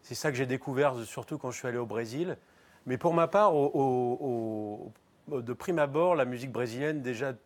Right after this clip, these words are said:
tout petit, bon, on entend Stan Getz, on entend, euh, Jean Gilbert, c'est quelque chose qui plaît, c'est, euh, euh, c'est une langue qui chante, c'est un style, euh, euh, coloré, euh,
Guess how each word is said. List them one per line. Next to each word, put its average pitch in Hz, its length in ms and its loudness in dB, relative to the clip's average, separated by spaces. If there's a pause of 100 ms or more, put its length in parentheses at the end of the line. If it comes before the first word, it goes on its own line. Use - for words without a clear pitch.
tout 160 100 -10
petit, 156 460 -6
bon, 127 320 -2
on 107 60 -6
entend 110 220 -8
Stan 110 300 -10
Getz, 123 320 -4
on 110 140 -10
entend, 113 420 -10 (600)
euh, 113 240 -4
Jean 113 180 -6
Gilbert, 113 540 0 (120)
c'est 113 280 -10
quelque 127 160 -6
chose - 180 -6
qui 135 140 -12
plaît, 151 300 0
c'est, 113 200 -8
euh, 101 220 -6 (480)
euh, 95 420 -4
c'est - 160 -8
une 113 140 -6
langue 135 340 2
qui 120 160 -12
chante, 139 380 -2
c'est 113 260 -8
un 107 140 -8
style, 127 420 -8
euh, 107 200 -4 (500)
euh, 95 400 -2 (1080)
coloré, 131 720 2
euh, 95 640 -6